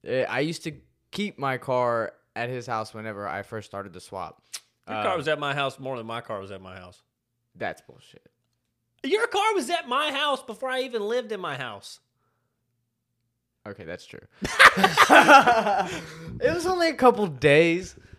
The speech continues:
Speaker 2: Okay.
Speaker 1: and I needed, I didn't have anywhere to start the act, the s-, to start the swap. So I, and I knew I was getting a house, and I was, like, gonna have some, whatever. But his shop is
Speaker 2: Daddy.
Speaker 1: atrocious.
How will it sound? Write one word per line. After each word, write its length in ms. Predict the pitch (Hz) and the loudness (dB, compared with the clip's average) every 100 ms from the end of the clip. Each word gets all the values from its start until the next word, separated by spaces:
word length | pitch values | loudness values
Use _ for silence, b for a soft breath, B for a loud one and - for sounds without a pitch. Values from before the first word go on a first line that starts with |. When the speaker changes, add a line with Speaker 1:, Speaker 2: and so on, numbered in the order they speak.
| - | -8
Speaker 2:
Okay. 120 | 180 | -2
Speaker 1:
and 220 | 185 180 156 | 0 0 2
I 100 | 226 | 2
needed, 320 | 262 254 214 | 2 -2 0
I 120 | 160 | 4
didn't 180 | 220 226 | 4 4
have 240 | 185 165 139 | 2 0 0
anywhere 520 | 156 165 139 127 117 | -4 -2 0 0 -2
to 240 | 110 107 | -4 -6
start 340 | 104 - 120 87 | -6 -6 -6 -6
the 100 | 98 | -8
act, 220 | 90 - - | -8 -12 -16
the 60 | |
s-, 160 | 107 - | -16 -14
to 220 | - 117 | -8 -8
start 320 | - 131 117 | -6 -6 -6
the 80 | - | -8
swap. 440 | - 101 87 78 - | -12 -8 -8 -10 -14
So 240 | 95 90 | -10 -8
I, 300 | 78 92 85 _ - | -6 -6 -8 _ -10
and 140 | 120 | -4
I 80 | 127 | -2
knew 200 | 147 151 | 0 2
I 80 | 135 | 2
was 100 | 123 | 0
getting 220 | 135 123 | -8 -8
a 60 | 113 | -6
house, 440 | 107 107 104 - | -4 -4 -6 -12
and 80 | 101 | -12
I 80 | 104 | -12
was, 120 | 98 | -12
like, 100 | 104 | -12
gonna 140 | 107 | -10
have 180 | 107 104 | -10 -12
some, 140 | - 104 110 - 69 - | -14 -16 -18 -18 -18 -16
whatever. 380 | 127 117 80 - b b b b b b - | -10 -8 -10 -14 b b b b b b 0
But 340 | 156 123 - b b b b b - - - | 2 2 -2 b b b b b -18 -18 2
his 480 | 202 254 233 - - _ | 4 6 2 -4 -10 _
shop 560 | - - 175 127 76 _ _ _ _ _ _ - | -10 2 2 2 -4 _ _ _ _ _ _ -2
is 200 | 156 123 | -2 0
Speaker 2:
Daddy. 100 | 120 | -4
Speaker 1:
atrocious. 1500 | - - 123 117 139 160 165 156 - 151 143 127 113 - | -6 -10 -8 -2 6 8 8 4 2 6 6 4 0 -10